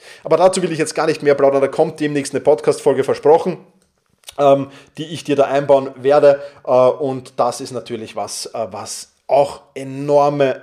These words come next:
Bedeutung hat, gerade am Weg zum Ziel. Was für Fehler mache ich am Weg zum Ziel? Äh, und dergleichen mehr. Also da musst du einfach unheimlich, ja, unheimlich die Achtsamkeit drauf haben. Und Achtsamkeit kannst du mit Reflexion super erreichen.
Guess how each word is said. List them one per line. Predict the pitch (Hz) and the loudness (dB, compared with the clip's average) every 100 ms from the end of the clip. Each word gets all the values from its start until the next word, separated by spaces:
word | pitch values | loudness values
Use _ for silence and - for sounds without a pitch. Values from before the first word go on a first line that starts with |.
| _ | _
Bedeutung | - 117 117 120 123 110 | -18 -8 -4 -4 -6 -12
hat, | 113 - - | -14 -12 -10
gerade | 123 147 147 | -4 -2 -2
am | 135 | -4
Weg | 123 131 - | -6 -10 -10
zum | 127 | -12
Ziel. | - 139 123 | -10 -10 -6
Was | 127 | -6
für | - | -8
Fehler | - - 165 160 | -14 -6 0 0
mache | 131 | 0
ich | 127 127 | -4 -10
am | 110 | -12
Weg | 110 | -14
zum | - 117 | -14 -12
Ziel? | 123 110 - - - | -12 -14 -16 -20 -12
Äh, | 156 147 | -2 0
und | 202 220 214 | 2 0 -2
dergleichen | - 143 147 135 | -2 -2 -2 -6
mehr. | 123 127 127 - - | -2 -2 -2 -10 -20
Also | 117 131 | -18 -14
da | 135 139 - | -10 -8 -8
musst | 160 151 156 208 220 - | -8 -8 -4 -2 -4 -6
du | 185 - | -6 -6
einfach | 131 143 185 202 175 151 | -4 -4 -4 -4 -4 -4
unheimlich, | - 170 185 143 139 139 139 - - _ _ 180 | -8 -6 -6 -2 -2 -2 -4 -6 -16 _ _ _
ja, | 175 185 - | -6 -4 -4
unheimlich | 220 220 208 196 185 | -6 -4 -4 -2 -4
die | 175 - _ | -6 -18 _
Achtsamkeit | - - - - 151 127 - 117 - | -14 -14 -12 -4 -4 -4 -6 -6 -4
drauf | 117 | -6
haben. | 120 123 | -6 -10
Und | 120 | -10
Achtsamkeit | - 180 - - 196 196 180 185 - | -6 -6 -6 -6 -4 2 2 0 -8
kannst | 139 151 - | -8 -8 -8
du | 156 - _ | -10 -12 _
mit | 131 117 | -8 -4
Reflexion | 110 - - 120 117 117 | -4 -4 -10 -6 -6 -8
super | - - 101 - | -14 -16 -12 -12
erreichen. | 98 87 - - | -12 -16 -18 -20